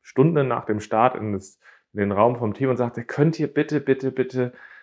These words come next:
äh, dieses Item, was wir schon im Sprint haben, nur als das Wichtigste bearbeiten, weil da müssen wir verdammt schnell drauf reagieren. Das muss jetzt wirklich zügig fertig werden.“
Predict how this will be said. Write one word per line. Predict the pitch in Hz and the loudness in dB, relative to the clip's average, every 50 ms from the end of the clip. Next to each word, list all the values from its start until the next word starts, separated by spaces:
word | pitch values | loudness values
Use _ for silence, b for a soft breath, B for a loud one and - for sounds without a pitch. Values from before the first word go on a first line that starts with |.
| B | B
äh, | _ - 113 113 113 | _ 4 4 4 4
dieses | 117 - 123 123 127 131 123 - - | 4 2 0 4 6 4 4 4 2
Item, | - 120 135 151 147 | 2 2 2 4 2
was | 123 117 - | 0 0 0
wir | 120 | -2
schon | 113 - 123 110 | -2 0 -2 -2
im | |
Sprint | 107 - - 131 135 127 | -2 -2 -2 -2 -2 0
haben, | 123 117 113 117 | 0 0 0 2
nur | 117 127 127 | 2 2 2
als | 120 117 - | 2 0 -2
das | 120 113 113 117 | -4 -4 0 2
Wichtigste | 139 165 160 - 139 - - | 2 2 2 0 -6 -6 -6
bearbeiten, | - - 104 107 107 113 107 | -4 -2 0 0 0 0 2
weil | 110 110 | 2 2
da | 113 120 | 2 2
müssen | 131 135 139 139 | 2 0 -2 -2
wir | 131 127 | -4 -4
verdammt | - 123 - - 120 135 170 170 | -4 -6 -4 -2 -2 0 0 -2
schnell | - - 170 160 151 147 | -2 0 0 2 2 0
drauf | - - - 143 - | 0 0 -2 0 0
reagieren. | 139 139 131 135 147 143 123 | 0 -2 0 0 0 0 0
Das | 104 104 - | -2 0 0
muss | 139 151 147 | -2 0 2
jetzt | - 139 - - | 0 -2 0 0
wirklich | 147 160 160 165 156 - _ | 0 2 2 0 0 -2 _
zügig | - 151 147 143 135 - | -8 -6 -6 -6 -8 -8
fertig | - 123 123 - - 135 - - | -6 -6 -6 -6 -6 -10 -10 -8
werden.“ | 87 90 92 107 127 | -8 -8 -8 -10 -12